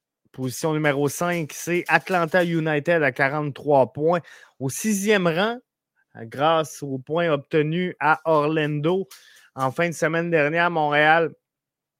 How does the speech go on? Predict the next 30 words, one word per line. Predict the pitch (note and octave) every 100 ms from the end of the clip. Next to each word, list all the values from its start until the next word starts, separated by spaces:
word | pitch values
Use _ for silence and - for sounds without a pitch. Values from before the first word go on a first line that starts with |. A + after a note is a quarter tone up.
| _ _ _ _ _ -
est | E3 F3+ E3
à, | F#3+ F#3+ C#3+
euh, | C3
quarante-deux | B2+ F3 D#3 D#3+ D#3+ D3+ D#3+ C#3+
points. | B2 E3+ F3+
Je | C3
dis | D3+
en |
fin | C3+ D#3
de |
semaine | D3 D3 D3+
dernière, | C3 C#3 D3+
c'était, | C#3 C3 D#3
euh, | D3 A#2 A#2
mercredi. | B2+ - - A#2+ C#3+
D | D#3 D#3+
C | - F#3+
United, | E3+ D#3 C#3 C#3+ D#3+ C#3
euh, | A2+ G#2+ G#2
septième | - D#3+ - D3
rang | C3 C3 D3+ _ _ _
à | A2
quarante | A2+ E3 C#3 D3+ C#3
et | D3
un | C3 B2
points. | - D3 E3+ E3+ _ -
New | F3 A#3+
York | A#3 F3+
City, | - - D3+ F3+ E3+
huitième, | D3 D#3+ E3+ - E3+ E3+ F3+ D3+